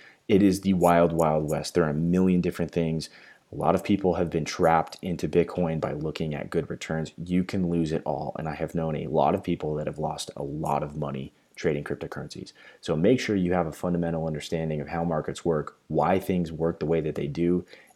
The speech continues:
and then start working with U S equity markets,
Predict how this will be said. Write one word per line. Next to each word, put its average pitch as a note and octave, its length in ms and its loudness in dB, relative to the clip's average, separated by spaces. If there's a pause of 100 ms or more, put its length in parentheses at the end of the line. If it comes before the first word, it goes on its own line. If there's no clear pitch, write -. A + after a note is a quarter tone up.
and D#2+ 280 -2
then G2 300 4
start F#2 340 0 (140)
working F2+ 380 0
with D#2 160 -6
U E2+ 180 4
S D#2 140 0
equity F2 260 4
markets, E2 480 0